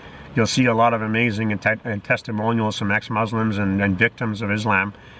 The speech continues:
And then you can see the link there that'll take you to the international site that has all, all the different reports from all the different countries of the world that have been invaded under this caliphate that is, that Islam is, is doing right now.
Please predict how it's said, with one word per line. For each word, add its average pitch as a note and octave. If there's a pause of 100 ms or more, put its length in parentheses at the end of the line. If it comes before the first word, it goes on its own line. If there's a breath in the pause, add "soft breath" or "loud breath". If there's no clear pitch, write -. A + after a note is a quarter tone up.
(360 loud breath)
And G#2
then A#2+
you A2+
can G#2+
see -
the A2
link A#2
there A2
that'll G2+
take -
you A2
to G2+
the G#2
international A2
site G2+ (460 loud breath)
that G2+
has G#2
all, B2
all B2
the A2
different A2
reports A2+
from G#2+
all A2
the G#2+
different A2
countries G#2+
of G2
the G2+
world G#2+
that G#2+
have G2+
been G#2
invaded G#2 (500 loud breath)
under G#2+
this G2+
caliphate B2+
that G#2+
is, G#2
that A2
Islam A2
is, G2+
is G2+
doing A#2
right A2
now. G2